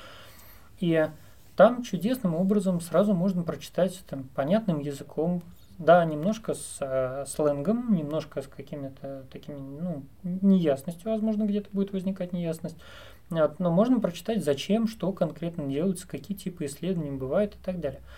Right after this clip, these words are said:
Потому что, э, к сожалению, ну, вследствие хайпа, да, мы что, мы, мы идём в магазин, там маленькая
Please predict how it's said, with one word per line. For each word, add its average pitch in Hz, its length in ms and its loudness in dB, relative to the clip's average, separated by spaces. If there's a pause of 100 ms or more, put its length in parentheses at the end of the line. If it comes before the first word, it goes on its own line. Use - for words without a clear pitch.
(440)
Потому 165 240 0
что, 175 240 0 (380)
э, - 140 -14
к - 60 -12
сожалению, 190 640 2 (120)
ну, 196 100 0
вследствие 175 520 0
хайпа, 254 420 -2
да, 165 500 -4
мы 160 380 -4
что, - 220 -18
мы, 202 340 -4
мы 247 180 0
идём 214 260 0
в 170 180 -4
магазин, 190 360 -2
там 160 400 -4
маленькая 185 340 -2